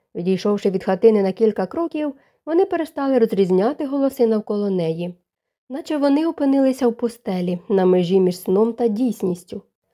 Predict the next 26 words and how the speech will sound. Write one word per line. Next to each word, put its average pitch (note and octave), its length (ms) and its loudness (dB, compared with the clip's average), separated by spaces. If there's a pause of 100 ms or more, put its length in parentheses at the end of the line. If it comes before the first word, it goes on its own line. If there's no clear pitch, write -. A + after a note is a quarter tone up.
(240)
З G3+ 100 2
моря E4 320 4
долинали C#4 580 4
глухі G3 480 0
протяжні F#3+ 680 -2
звуки. F3+ 500 -6 (340)
Рибалки, C#4+ 480 0
що D4+ 140 -10
поверталися A#3+ 720 -2
додому, G3 540 0 (460)
трубили B3+ 540 2
в - 20 2
мушлі, A#3+ 540 2
щоб F#3 280 -2
не F#3 140 2
зіткнутися A#3 760 -2
з C#4 60 -10
човном A3 420 0
сусіда. G3 500 -6 (420)
Десь F#3+ 220 0
вдалині F3+ 480 4
пролунав C#4 480 2
уривчастий A3 600 2
спів C4 360 -6
мисливської G3+ 720 -2
труби. F#3 460 -4